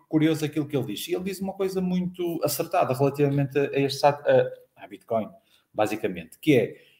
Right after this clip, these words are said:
epá, eu quero ter a liberdade de fazer o que quero sem ter que depender de ninguém.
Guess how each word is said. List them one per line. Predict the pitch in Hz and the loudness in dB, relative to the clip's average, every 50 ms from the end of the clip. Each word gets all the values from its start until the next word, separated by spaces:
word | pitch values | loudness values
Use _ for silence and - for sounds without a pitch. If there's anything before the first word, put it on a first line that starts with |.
| _ _ | _ _
epá, | - - - - - - - - - - - _ _ _ _ _ _ _ _ _ _ _ _ _ _ _ _ _ - | -6 -2 0 0 0 0 -4 -14 -18 -20 -20 _ _ _ _ _ _ _ _ _ _ _ _ _ _ _ _ _ 6
eu | 233 247 240 - | 8 8 8 8
quero | - 139 120 - | 8 6 6 6
ter | - 143 123 | 6 6 8
a | 127 127 | 8 8
liberdade | 127 131 123 123 120 113 110 98 101 113 - - | 8 8 6 6 4 6 6 6 6 4 2 0
de | |
fazer | - 143 131 127 151 147 | 0 0 0 2 2 2
o | 123 120 | 0 0
que | - - - - | -4 -6 -12 -8
quero | - 123 101 95 98 120 139 135 - | -2 0 0 0 0 -4 -8 -6 -2
sem | - - 165 147 | -2 2 2 2
ter | 147 175 165 | 2 2 0
que | - | 0
depender | - - 165 156 156 151 165 156 | 0 2 2 2 4 4 2 2
de | 151 160 | 2 0
ninguém. | 160 165 170 160 120 107 117 - | -2 -2 0 0 0 -2 -4 -8